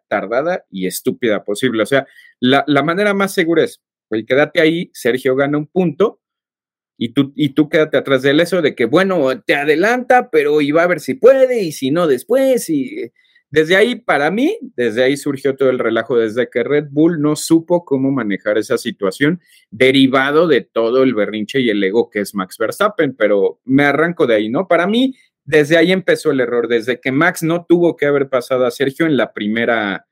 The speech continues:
eh, en ese primer acto, por así decirlo, ¿no?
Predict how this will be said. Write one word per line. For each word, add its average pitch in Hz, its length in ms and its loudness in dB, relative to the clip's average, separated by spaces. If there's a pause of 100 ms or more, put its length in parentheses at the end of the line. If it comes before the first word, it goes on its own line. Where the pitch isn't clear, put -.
(600)
eh, - 180 -4
en 131 160 0
ese 147 240 0
primer 127 600 0 (440)
acto, 139 480 -4
por 101 160 -2
así 101 220 -4
decirlo, 101 440 -4
¿no? 123 220 -6